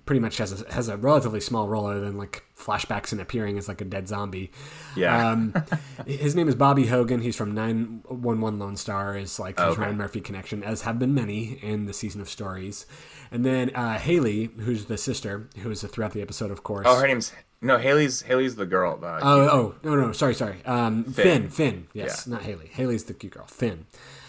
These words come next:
Speaker 1: Uh, we don't, we don't see Haley again, so we don't really care about her. Finn is played by Olivia Ru-, Ru-, Rouilleret? Rouilleret, um, who, I, from what I can tell, is mainly a YouTube star.
Speaker 2: Oh.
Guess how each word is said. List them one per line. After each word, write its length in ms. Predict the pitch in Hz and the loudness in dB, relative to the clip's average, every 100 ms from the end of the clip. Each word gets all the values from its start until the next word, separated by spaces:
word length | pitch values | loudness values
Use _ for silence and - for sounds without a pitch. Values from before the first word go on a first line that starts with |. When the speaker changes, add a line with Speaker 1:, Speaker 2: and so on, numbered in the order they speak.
| - | -6
Speaker 1:
Uh, 160 | 117 117 | 0 2
we 100 | 139 | 4
don't, 220 | 160 147 | 2 2
we 100 | 160 | 2
don't 120 | 165 131 | 2 2
see 120 | 127 | 0
Haley 220 | 107 101 | 0 -2
again, 180 | 95 92 | -6 -8
so 140 | 92 | -8
we 40 | 98 | -8
don't 120 | 71 | -10
really 100 | 78 | -14
care 160 | - | -16
about 140 | 69 - | -16 -16
her. 200 | 104 87 - - - - | -18 -20 -20 -20 -20 -6
Finn 300 | - 175 156 | 2 2 4
is 120 | 123 | 2
played 200 | 120 131 | 4 4
by 160 | 117 113 | 4 2
Olivia 560 | 127 135 139 120 113 | 4 6 6 6 2
Ru-, 540 | 113 110 123 107 110 - _ _ | -2 -2 -2 -4 -10 -12 _ _
Ru-, 400 | 110 110 127 156 | -4 2 4 4
Rouilleret? 600 | 175 180 180 190 233 226 | 2 0 -2 -2 -4 -6
Rouilleret, 600 | - 135 151 165 175 190 | 0 4 4 2 0 -2
um, 460 | 131 127 120 117 107 - | 0 2 2 0 -6 -10
who, 240 | 120 139 | -2 0
I, 180 | 123 117 - | 0 -6 -12
from 200 | - 123 | -6 -2
what 100 | 135 | 0
I 80 | 165 | 0
can 140 | 175 | 2
tell, 80 | 139 | 0
is 100 | 110 | 2
mainly 240 | 120 113 | 2 0
a 40 | 95 | -2
YouTube 340 | 110 110 92 | -4 -6 -8
star. 320 | - - - - - - - - - - - | -10 -14 -16 -20 -20 -20 -20 -20 -20 -20 -2
Speaker 2:
Oh. 340 | 113 131 76 | 2 2 0